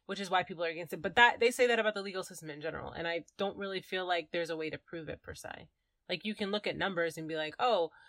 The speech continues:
more black people are, like, in prison or killed than white people," but that doesn't prove a racial bias. All that, I mean, you could also make the argument that, like, "Oh, well, more black people are just committing crimes," like, you know, whatever. I mean, whether that's true or not, there, it's hard to prove.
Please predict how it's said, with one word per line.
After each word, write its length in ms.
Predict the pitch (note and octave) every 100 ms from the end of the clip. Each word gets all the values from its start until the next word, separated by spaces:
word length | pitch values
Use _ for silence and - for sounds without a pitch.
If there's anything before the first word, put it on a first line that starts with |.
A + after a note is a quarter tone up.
| - _
more 200 | F3+ A3
black 300 | G#3+ G#3+ A3
people 260 | G3 F3 F#3
are, 160 | E3+
like, 240 | E3+ D#3+ - _ -
in 80 | F#3
prison 380 | G#3+ G#3 F3+
or 100 | E3+
killed 420 | E3+ A3 F3+ E3 D#3+
than 380 | D#3 D#3 D#3 - _ _ _ _ -
white 220 | G#3 G#3+
people," 300 | G3 E3+ D#3+
but 160 | E3
that 160 | G#3 G#3
doesn't 240 | G#3 G3
prove 220 | - G3 E3+
a 80 |
racial 260 | D#3+ D#3+ D3+
bias. 340 | D3 F#3 D#3+
All 100 | D#3
that, 180 | D#3+ - -
I 60 | -
mean, 140 | E3+
you 120 | E3 D#3
could 180 | F3
also 260 | D#3+ D#3+ E3+
make 200 | D#3+ D3
the 200 | D#3 D3
argument 420 | D3+ D#3+ D3+ C#3+
that, 180 | C#3+ C#3+
like, 240 | C#3+ C#3 _
"Oh, 160 | A3+ F#3
well, 160 | D3
more 220 | C#3 C#3+
black 240 | D3+ D3 C#3+
people 160 | D3+
are 80 | D3+
just 140 | C#3+ -
committing 200 | D#3 D3
crimes," 380 | D#3+ D3+ C#3+
like, 160 | C#3+ C#3 _ _ _ _ -
you 100 | D3
know, 120 | C#3 D3
whatever. 380 | - D3 C#3+ D3+ -
I 40 |
mean, 220 | D3+ C#3+ C#3+ _ _
whether 160 | F#3+ A3+
that's 240 | A3 G3+
true 160 | - A3
or 60 | F#3+
not, 340 | A3 F3+ E3+
there, 120 | F#3+ G3
it's 260 | - D#3+ -
hard 200 | - F#3 D#3+
to 60 |
prove. 280 | - D#3